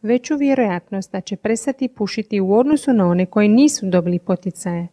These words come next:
To znači da je među ljudima koji nisu primili poticaje otprilike sedamdeset na tisuću ljudi nije više pušilo nakon šest mjeseci,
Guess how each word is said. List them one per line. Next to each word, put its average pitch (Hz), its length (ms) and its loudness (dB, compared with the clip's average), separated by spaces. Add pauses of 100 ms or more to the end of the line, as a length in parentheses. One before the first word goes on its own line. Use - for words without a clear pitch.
(120)
To 277 120 2
znači 202 540 -2
da 208 160 0
je 190 80 2
među 262 300 2
ljudima 247 420 4
koji 190 260 0
nisu 233 420 2
primili 180 420 -2
poticaje 196 680 -4 (100)
otprilike 254 680 0
sedamdeset 190 800 -4
na 190 120 -2
tisuću 285 540 -2
ljudi 185 420 0 (320)
nije 285 320 4
više 220 300 -2
pušilo 208 480 -2
nakon 180 320 -2
šest 180 380 -6
mjeseci, 196 640 -2